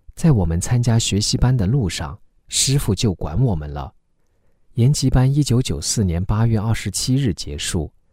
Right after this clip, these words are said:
我们回到关里，同去的亲戚们回到海林市，一路上没有一个人晕车。他们从海林市打来电话说，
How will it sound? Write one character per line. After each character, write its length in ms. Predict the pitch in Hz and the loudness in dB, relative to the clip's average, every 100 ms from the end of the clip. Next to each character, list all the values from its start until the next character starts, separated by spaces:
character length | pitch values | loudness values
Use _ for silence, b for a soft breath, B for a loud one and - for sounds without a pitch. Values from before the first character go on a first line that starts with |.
| _ _ _ - | _ _ _ -2
我 120 | 95 | 2
们 160 | 90 | 2
回 200 | 92 92 | 2 2
到 180 | 104 92 | 2 0
关 320 | - 110 127 | 0 0 2
里， 180 | 110 - _ _ _ - - | 0 -2 _ _ _ -14 0
同 220 | 110 120 | 4 4
去 160 | - 147 | 2 0
的 100 | 98 | -2
亲 260 | - 135 | 0 0
戚 160 | 139 104 | 0 -2
们 160 | 80 | -2
回 220 | 76 82 98 | -4 -4 -2
到 140 | 98 | -4
海 220 | - 80 | -6 -14
林 220 | 76 71 78 | -12 -8 -6
市， 300 | - 95 - _ _ _ _ _ _ - | -4 -4 -6 _ _ _ _ _ _ -6
一 160 | 95 | 0
路 180 | 107 92 | 2 0
上 320 | - 80 85 - _ - | -2 -8 -10 -18 _ -4
没 160 | 104 147 | 4 4
有 120 | 98 | 4
一 160 | 76 87 | 0 0
个 140 | 143 | 0
人 240 | 85 76 | 0 -2
晕 180 | 76 78 | -4 -4
车。 360 | 80 - 87 85 - _ _ _ _ _ _ - | -4 -4 -4 -4 -10 _ _ _ _ _ _ -2
他 140 | - | 2
们 120 | 147 | 4
从 180 | 143 151 | 4 2
海 200 | 143 82 | 2 -4
林 180 | 76 90 | -4 -2
市 180 | - 110 | -2 -2
打 180 | - 69 | -6 -8
来 140 | 76 | -4
电 200 | - 101 | 0 0
话 240 | - 110 | 0 -2
说， 340 | 80 85 78 | -2 -4 -6